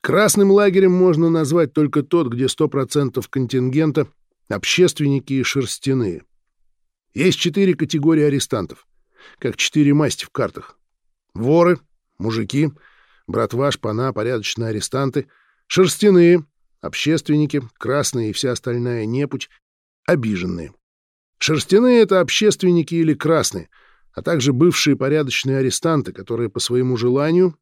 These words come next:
или за те или иные поступки и проступки типа крысятничества и беспредела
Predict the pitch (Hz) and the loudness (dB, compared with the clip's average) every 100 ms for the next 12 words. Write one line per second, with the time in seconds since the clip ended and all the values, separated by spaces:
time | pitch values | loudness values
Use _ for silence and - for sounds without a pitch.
0 | _ - 110 110 90 113 117 151 135 123 | _ -6 -4 -2 -2 -4 -2 0 0 0
1 | 123 131 127 123 104 - 120 - 120 117 | -2 -4 -4 -4 -4 -2 -4 -4 -8 -6
2 | 113 - 147 - 95 110 110 101 - - | -6 -4 -6 -6 -12 -10 -8 -8 -10 -20
3 | - - 131 147 - 160 156 160 - - | -20 -6 0 0 2 0 0 -2 -4 -4
4 | 131 131 120 - 123 120 127 165 180 | -2 -2 -2 -6 -6 -4 0 0 0